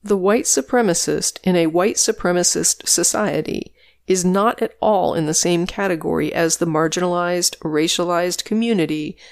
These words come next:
that suffers under the institutions and policies of the white supremacist culture.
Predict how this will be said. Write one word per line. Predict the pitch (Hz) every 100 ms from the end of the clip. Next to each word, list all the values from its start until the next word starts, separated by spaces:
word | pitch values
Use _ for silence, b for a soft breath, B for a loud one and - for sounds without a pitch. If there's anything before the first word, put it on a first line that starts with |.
| B
that | 175 175
suffers | - 185 180 202 196 -
under | 180 190
the | 180 175
institutions | 180 - 170 247 247 233 220
and | 226 233
policies | 233 208 175 - 151 151
of | 170 165
the | 165
white | 160 160
supremacist | - 170 156 151 165 - - -
culture. | - 294 - - -